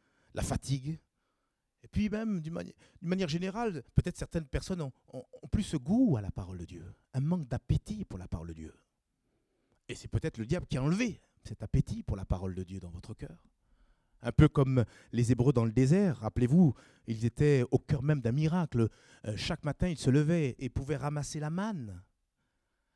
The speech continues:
qui se trouvait sur le sol. Puis à un moment donné, ils en ont eu marre.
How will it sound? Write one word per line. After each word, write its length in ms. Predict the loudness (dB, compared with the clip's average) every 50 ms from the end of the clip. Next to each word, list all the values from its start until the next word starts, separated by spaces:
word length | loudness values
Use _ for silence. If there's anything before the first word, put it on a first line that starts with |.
| _ _ _ -6
qui 100 | -4 -4
se 40 | -2
trouvait 220 | -2 -2 -2 -2
sur 180 | -2 -4 -4 -4
le 80 | -4
sol. 240 | -4 -4 -8 -12 -12 -14 _ _ _ _ _ _ _ _
Puis 160 | 2 2 2 2
à 20 |
un 40 | -2
moment 200 | -4 -6 -6 -4
donné, 220 | -4 -4 -4 -4
ils 100 | -6 -6
en 100 | -6 -6
ont 60 | -4
eu 140 | -4 -4 -4
marre. 440 | -4 -6 -6 -8 -10 -12 -14 _